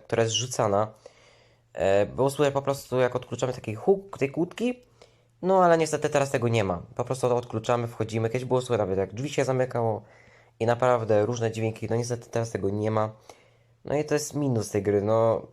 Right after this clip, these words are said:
jednak mogło być lepiej w sumie, no nie? Dobra, a więc przechodzimy na normalny poziom i zobaczycie, jak wygląda mniej więcej rozgrzewka, rozgrywka na normalnym, na normalnym trybie.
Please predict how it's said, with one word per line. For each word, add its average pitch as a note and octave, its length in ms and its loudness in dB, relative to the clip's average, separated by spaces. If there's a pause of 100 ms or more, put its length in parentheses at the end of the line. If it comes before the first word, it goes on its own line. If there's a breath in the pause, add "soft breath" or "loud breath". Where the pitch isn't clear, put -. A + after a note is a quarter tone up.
(100)
jednak C#3 280 0
mogło D3 260 4
być A#2 220 -2
lepiej G2 260 -4
w - 60 -18
sumie, F2 280 -8
no F#2 100 -8
nie? F#2+ 200 -4 (1080 soft breath)
Dobra, A#2 400 0
a - 100 0
więc F#3 140 2
przechodzimy C#3 540 -2
na F#2+ 280 0
normalny C3+ 680 0
poziom F#2+ 560 -2 (600 loud breath)
i D3 280 -2
zobaczycie, D3+ 640 0
jak D#3 200 -2
wygląda D#3 340 2
mniej B2+ 220 0
więcej C#3+ 320 -4
rozgrzewka, B2 480 -6
rozgrywka A#2 560 -2
na A2 320 -2
normalnym, C3+ 760 2 (440 loud breath)
na A2+ 160 0
normalnym C3+ 340 2
trybie. A2+ 380 0